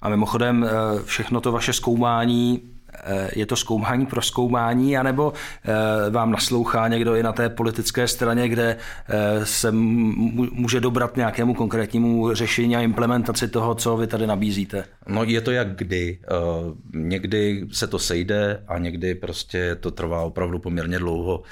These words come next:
Speaker 2: Eh, my jsme třeba kdysi se snažili hodně, eh, prokázat, že tehdejší regulace nájemného, která byla tady asi do roku dva tisíce dva,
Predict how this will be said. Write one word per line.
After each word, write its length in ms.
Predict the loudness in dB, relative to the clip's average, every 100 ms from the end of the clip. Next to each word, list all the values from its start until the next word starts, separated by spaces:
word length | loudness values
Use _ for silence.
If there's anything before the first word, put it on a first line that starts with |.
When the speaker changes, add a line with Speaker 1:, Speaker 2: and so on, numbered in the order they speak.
| -20 -14 -4
Speaker 2:
Eh, 240 | -2 -2
my 140 | -2
jsme 180 | -4 -4
třeba 280 | -4 -2 -2
kdysi 540 | -2 -2 -2 0 -2 -4
se 180 | -8 -6
snažili 600 | -4 -4 -2 -2 -2 -2 -6 -18 -16
hodně, 360 | -6 -2 0 0
eh, 200 | 0 -2 -2 -2
prokázat, 600 | -2 -4 -2 -2 -2 -2
že 240 | -2 -2 -6 _
tehdejší 540 | -4 -2 -2 -4 -2 -2
regulace 480 | -2 -4 -6 -4
nájemného, 480 | -4 -2 -4 -4 -6
která 280 | -6 -4 -4
byla 220 | -2 -6
tady 220 | -4 -4
asi 260 | -4 -4 -8
do 80 | -6
roku 180 | -6 -6
dva 80 |
tisíce 360 | -6 -8 -10 -6
dva, 140 | -6